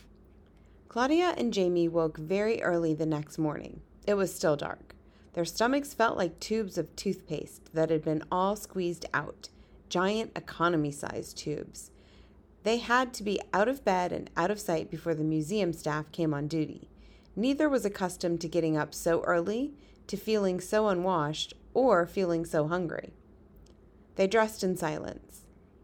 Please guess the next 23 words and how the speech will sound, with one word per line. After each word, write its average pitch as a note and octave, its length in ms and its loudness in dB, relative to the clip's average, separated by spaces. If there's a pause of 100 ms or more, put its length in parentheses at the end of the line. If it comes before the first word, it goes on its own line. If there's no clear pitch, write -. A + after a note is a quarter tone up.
Each C#4 260 -2
felt G3 320 2
that - 220 -6
peculiar B3+ 500 2
chill D#3 540 2 (260)
that - 160 -6
comes G3+ 260 -2
from F3 280 -2
getting A3 280 2
up E3+ 200 0
in D#3+ 80 0
the D#3 160 -2
early E3 260 2
morning, D3+ 480 -4 (460)
the F#3+ 80 -2
chill C4 320 4
that B3 140 0
must G3 260 0
come F#3+ 260 0
from D#3+ 240 -2
one's F#3+ 340 -2
own E3+ 300 0
bloodstream, D3+ 720 -4